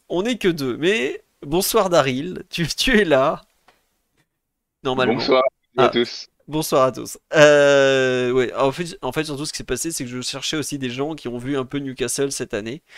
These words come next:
Speaker 1: Donc, euh, ça a un peu compliqué la chose. C'est pas l'équipe forcément la plus regardée de Première Ligue. D'où le fait qu'on se retrouve comme ça un peu en tout petit nom. Mais vous inquiétez pas,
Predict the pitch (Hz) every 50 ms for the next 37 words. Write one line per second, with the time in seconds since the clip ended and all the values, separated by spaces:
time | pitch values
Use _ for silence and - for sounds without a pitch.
0 | - - - - - - _ _ - 127 135 143 160 180 180 - - - - -
1 | 131 127 117 117 120 117 113 107 104 98 101 90 82 104 - - - 110 110 107
2 | 101 107 107 - _ _ - 165 170 175 165 - 202 202 190 190 170 - 165 147
3 | - 156 147 143 135 - - 151 180 180 - 139 123 - 170 143 139 127 - 156
4 | 143 - 139 - - - 139 135 139 135 131 123 - 131 117 117 123 120 120 127
5 | 120 - - 117 113 107 101 107 120 147 170 165 160 _ - - - - - -
6 | _ _ _ - 123 139 160 165 151 131 - - 165 175 - - 151 160 156 147
7 | 135 - - 127 - - 160 - - - 123 117 - - 143 139 127 117 - 143
8 | 147 139 127 120 117 113 - - 151 156 143 - 123 117 101 127 147 170 196 202
9 | 175 160 160 - - 156 143 127 104 131 127 143 160